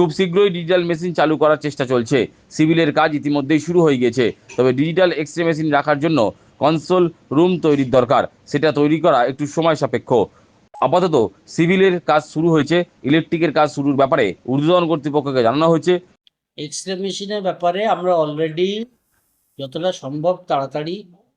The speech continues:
Speaker 2: এটাকে শুরু করার চেষ্টা করছি, কারণ আমরাও জানি যে পাবলিকদের একটা খুব দরকার, একটা এক্স-রে দরকার। ডিজিটাল এক্স-রে হলে অনেক সুবিধা হয়,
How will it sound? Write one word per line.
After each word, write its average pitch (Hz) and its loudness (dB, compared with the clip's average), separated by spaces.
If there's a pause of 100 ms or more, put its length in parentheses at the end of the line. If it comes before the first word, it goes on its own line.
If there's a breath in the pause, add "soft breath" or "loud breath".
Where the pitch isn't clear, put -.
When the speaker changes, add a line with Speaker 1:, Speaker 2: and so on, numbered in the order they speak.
(600)
Speaker 2:
এটাকে 156 -8
শুরু 147 -8
করার 165 -6
চেষ্টা 151 -8
করছি, 139 -14
কারণ 175 -4
আমরাও 151 -6
জানি 151 -6
যে 165 -10
পাবলিকদের 135 -8
একটা 143 -10 (540)
খুব 151 -10
দরকার, 139 -4
একটা 117 -14
এক্স-রে 123 -16
দরকার। 127 -6
ডিজিটাল 135 -12
এক্স-রে 135 -14
হলে 151 -10 (400)
অনেক 147 -8
সুবিধা 160 -4
হয়, 117 -10